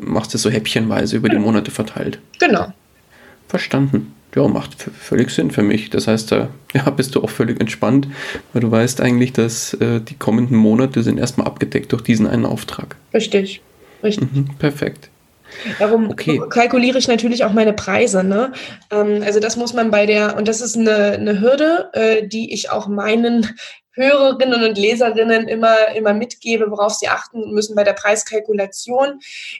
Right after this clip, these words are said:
Speaker 2: Gerade weil man als Selbstständige nicht immer hundert Prozent ausgelastet ist, muss man in die Preise natürlich schon einkalkulieren,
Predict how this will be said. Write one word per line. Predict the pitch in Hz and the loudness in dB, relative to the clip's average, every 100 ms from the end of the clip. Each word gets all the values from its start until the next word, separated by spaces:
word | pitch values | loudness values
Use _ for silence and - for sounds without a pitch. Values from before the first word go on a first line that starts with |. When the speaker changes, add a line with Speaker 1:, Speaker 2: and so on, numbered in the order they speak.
| - | -6
Speaker 2:
Gerade | 202 202 262 277 208 | 2 4 4 4 4
weil | 208 226 | 0 2
man | 233 233 | 2 0
als | 226 214 214 - - - _ _ | 0 -2 -2 -4 -8 -10 _ _
Selbstständige | 208 208 233 - - 214 214 196 214 247 269 - _ _ | -4 -2 -2 -4 -2 2 2 2 2 2 0 -8 _ _
nicht | 233 294 - | 0 2 2
immer | 240 | 2
hundert | 214 208 202 | 4 4 2
Prozent | 208 - 202 - | -2 0 0 2
ausgelastet | 196 208 208 196 196 - 208 | 0 0 0 0 0 -6 -6
ist, | 233 262 - | -4 -2 0
muss | 214 254 254 | 2 2 2
man | 240 208 | 0 2
in | 208 | 2
die | |
Preise | 208 - 208 208 | 0 0 2 2
natürlich | 208 208 214 208 | 0 0 -2 -2
schon | 220 | -4
einkalkulieren, | - 220 247 240 226 226 208 208 214 262 | -4 -2 0 0 0 2 2 4 4 2